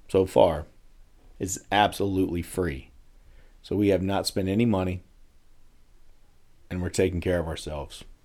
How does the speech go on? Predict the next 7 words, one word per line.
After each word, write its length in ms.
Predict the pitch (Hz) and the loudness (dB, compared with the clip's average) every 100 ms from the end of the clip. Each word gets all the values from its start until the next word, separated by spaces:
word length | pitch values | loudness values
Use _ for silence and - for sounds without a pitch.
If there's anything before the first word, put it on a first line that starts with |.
| - - - - - _ - - _ _ - | -20 -20 -20 -20 -20 _ -20 -20 _ _ -8
We're 120 | 98 | -6
becoming 380 | 92 98 101 101 | -4 -2 -2 -2
the 60 | 92 | -2
best 480 | 87 92 90 - - - - | 0 0 -2 -12 -20 -20 -4
versions 420 | 95 82 85 82 | -2 -2 -6 -8
of 120 | 80 | -6
us, 380 | 85 76 - | -6 -6 -10